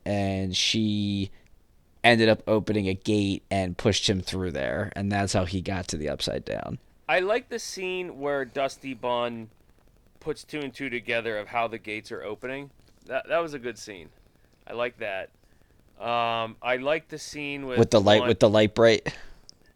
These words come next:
Speaker 2: Hold, all, all that stuff was good, but
Speaker 1: Yeah.
Speaker 2: even the scene,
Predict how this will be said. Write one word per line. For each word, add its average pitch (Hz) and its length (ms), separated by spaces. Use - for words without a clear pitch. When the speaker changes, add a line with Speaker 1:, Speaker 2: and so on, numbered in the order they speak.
Speaker 2:
Hold, 147 200
all, 156 280
all 175 180
that 165 160
stuff 143 280
was 117 160
good, 98 340
but 87 100
Speaker 1:
Yeah. 69 100
Speaker 2:
even - 180
the 135 80
scene, 143 300